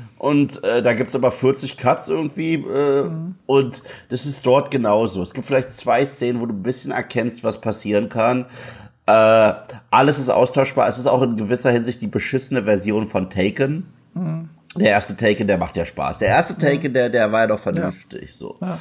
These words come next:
Speaker 1: Aber, Alter, äh, ich hab, ich hab auch den, den Vergleich halt mit Benjamin Blümchen gezogen. Also Jason Statham ist Benjamin Blümchen, weil es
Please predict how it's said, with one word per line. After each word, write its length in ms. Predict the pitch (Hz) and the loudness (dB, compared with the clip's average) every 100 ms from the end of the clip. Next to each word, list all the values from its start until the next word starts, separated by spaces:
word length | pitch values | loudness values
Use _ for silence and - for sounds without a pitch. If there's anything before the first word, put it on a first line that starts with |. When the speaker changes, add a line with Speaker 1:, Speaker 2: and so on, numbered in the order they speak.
| - - - _ - | -14 -20 -20 _ -4
Speaker 1:
Aber, 640 | 104 110 117 117 117 110 - - _ _ _ _ _ _ _ - | 0 2 4 4 4 2 -8 -20 _ _ _ _ _ _ _ 0
Alter, 540 | 123 117 85 73 - _ _ _ _ _ - | 0 2 0 -2 -10 _ _ _ _ _ 0
äh, 160 | 123 - - _ _ 57 58 60 78 95 90 | 0 0 -8 _ _ -20 -20 -16 -10 -6 -4
ich 160 | 139 | 0
hab, 260 | 156 - 95 | 0 0 0
ich 100 | 139 | 0
hab 100 | 170 165 - - | 2 2 2 2
auch 280 | 143 139 - | 2 0 -4
den, 300 | - 143 127 | -2 -2 -2
den 120 | 139 | -2
Vergleich 360 | 151 127 139 147 | 0 2 2 2
halt 120 | 147 | -2
mit 120 | 143 | -2
Benjamin 360 | 143 143 147 139 | 0 2 2 0
Blümchen 380 | 151 185 170 127 | 0 0 -2 -2
gezogen. 560 | 104 - 82 - 80 | -2 0 -2 -2 -4
Also 420 | - 110 127 127 | 0 0 2 2
Jason 300 | - 127 135 | 2 0 2
Statham 380 | 139 147 143 139 | 0 -2 -2 -4
ist 320 | - 170 - - | -4 -6 -4 -2
Benjamin 420 | 90 82 82 78 | 0 0 -2 -4
Blümchen, 440 | 78 67 - 78 | -6 -8 -8 -6
weil 120 | 90 117 | -2 -2
es 160 | - | -4